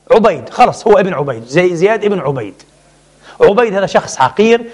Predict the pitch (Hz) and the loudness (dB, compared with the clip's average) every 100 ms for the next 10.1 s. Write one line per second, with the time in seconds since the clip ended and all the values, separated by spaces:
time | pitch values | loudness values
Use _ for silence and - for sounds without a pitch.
0 | - 175 170 220 165 160 180 165 156 151 | -6 0 2 2 0 0 -2 -2 -4 -2
1 | 220 208 196 214 240 240 247 180 254 247 | 0 2 0 0 -4 -4 -4 -2 -2 -2
2 | 123 196 208 240 - - _ - 156 135 | 0 0 2 -2 -6 -20 _ -2 0 -2
3 | 131 127 - - _ _ _ _ _ _ | -2 -2 -6 -18 _ _ _ _ _ _
4 | - 165 180 226 247 208 208 - 226 170 | -14 -4 2 2 2 -2 -4 0 0 0
5 | 175 208 190 190 170 139 135 202 220 190 | -4 -2 -2 -2 -4 -4 0 2 2 0
6 | 208 180 160 180 156 139 - 110 - _ | 0 -2 0 0 0 -4 -10 -12 -14 _
7 | _ _ - 147 - 202 170 147 123 110 | _ _ 0 2 2 2 0 -4 -8 -12
8 | - _ _ 143 127 226 208 208 196 240 | -18 _ _ -6 0 0 2 0 0 -2
9 | 349 - - - 285 226 247 220 180 160 | -4 -12 -12 0 0 2 2 2 0 -4
10 | 151 | -6